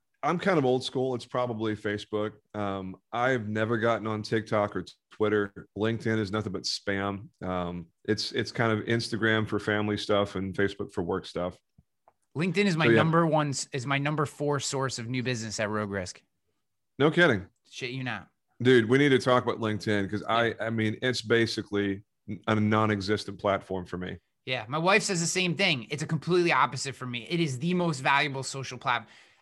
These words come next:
Speaker 2: outside of blasting the technology platforms that I pay to, uh, help me service my customers on Facebook, uh, LinkedIn is the most valuable platform to me. It just doesn't even come close.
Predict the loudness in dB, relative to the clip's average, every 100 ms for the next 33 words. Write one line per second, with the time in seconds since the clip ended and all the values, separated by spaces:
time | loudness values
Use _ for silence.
0 | 2 2 4 4 6 6 2 0 2 2
1 | 0 -2 -4 -4 -2 2 2 0 -4 0
2 | 0 0 -6 -4 -6 -8 -4 0 0 0
3 | -2 0 0 -2 -6 -8 -6 -6 -6 -10
4 | -2 0 0 -2 -4 -4 -4 -6 -6 -8
5 | -8 -8 -6 -4 -4 -4 -4 -2 -2 -4
6 | -2 -2 -2 2 2 0 -18 -20 _ _
7 | 2 4 6 4 2 0 2 0 0 -2
8 | -4 -4 -2 -2 -2 -2 2 2 0 -4
9 | -6 -6 -10 _ _ -4 -4 -4 -8 -12
10 | -12 -12 -10 -10 -12 -12 -6 -4 -2 -6
11 | -6 -10 -10 -12 -12 -18